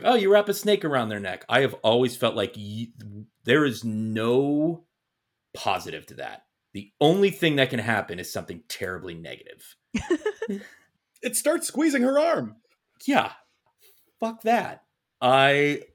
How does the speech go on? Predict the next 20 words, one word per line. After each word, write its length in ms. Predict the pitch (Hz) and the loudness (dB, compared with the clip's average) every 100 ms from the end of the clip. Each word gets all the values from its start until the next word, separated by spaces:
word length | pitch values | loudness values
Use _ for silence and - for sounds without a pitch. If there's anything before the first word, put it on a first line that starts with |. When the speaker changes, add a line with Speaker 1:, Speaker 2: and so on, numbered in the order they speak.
| _ | _
Speaker 1:
see 220 | 190 202 | -2 0
people, 320 | 214 185 185 | 0 0 0
and 140 | 151 151 | 0 0
I, 140 | 139 143 | 0 2
I 60 | |
mean, 100 | 139 | 2
I 60 | 139 | 2
guess, 180 | 135 - | 0 0
like, 160 | 131 | 0
you 60 | 123 | 2
get, 140 | 131 | 0
like, 100 | 127 | 0
a 100 | 110 | -4
rush 640 | 95 92 101 131 - - - | -6 -6 -6 -4 -4 -6 -4
from 160 | 123 107 | -4 -2
having 640 | 104 101 101 101 98 98 | -2 -2 -2 -6 -6 -8
the, 340 | 95 95 92 95 | -6 -4 -4 -6
you 80 | 107 | -8
know, 100 | 90 | -10
something 600 | 82 107 98 98 87 82 | -6 -6 -6 -8 -8 -14